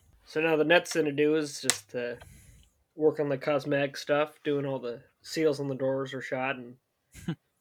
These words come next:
Speaker 1: then just repainting her, getting her back to her blue and gray.
Speaker 2: I'm in the same boat with the, with the Chevy, but it's a little bit more cosmetic <laughs> than the, than the Bronco is. Uh,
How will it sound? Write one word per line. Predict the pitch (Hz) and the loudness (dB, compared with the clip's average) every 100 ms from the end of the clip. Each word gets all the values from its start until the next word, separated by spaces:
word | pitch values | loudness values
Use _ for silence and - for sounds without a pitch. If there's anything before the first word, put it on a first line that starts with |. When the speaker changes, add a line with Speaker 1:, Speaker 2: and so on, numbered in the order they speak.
| _ - | _ -4
Speaker 1:
then | 135 139 | -2 0
just | 143 143 | -2 0
repainting | 151 147 156 165 143 | -2 2 2 2 -2
her, | 135 131 - _ _ _ | -6 -6 -14 _ _ _
getting | 156 | 0
her | 139 | 0
back | 131 135 135 | 0 0 -2
to | 143 | -4
her | 131 | -4
blue | 127 143 143 | 0 2 2
and | 135 | 0
gray. | 139 139 131 - - _ _ _ _ _ _ _ _ _ _ _ _ _ _ _ _ _ _ - - - _ - | 0 0 -2 -10 -20 _ _ _ _ _ _ _ _ _ _ _ _ _ _ _ _ _ _ -20 -20 -20 _ -2
Speaker 2:
I'm | 139 | 4
in | 139 135 | 4 4
the | |
same | - 143 131 | 0 0 4
boat | 135 139 123 | 6 6 4
with | 127 - | -4 -2
the, | 123 117 110 - - | -2 -2 -4 -10 -20
with | - | -16
the | |
Chevy, | - 135 135 123 | -4 0 0 0
but | 117 117 | -4 -6
it's | 120 | -6
a | 139 | -2
little | 165 170 | 0 4
bit | 160 135 | 2 2
more | 147 135 | 0 0
cosmetic | - 131 123 127 123 - 170 - - - - | 4 4 4 0 -2 0 -2 -2 -12 -14 -14
<laughs> | - - | -16 -2
than | 165 147 - 156 | 0 0 2 2
the, | 135 131 104 - - - _ - | 4 0 0 -10 -20 -20 _ -4
than | 139 | -2
the | 127 | -2
Bronco | 117 127 131 127 120 113 | 0 0 0 -2 -2 -2
is. | 110 113 - | -4 -8 -10
Uh, | 110 104 | -8 -8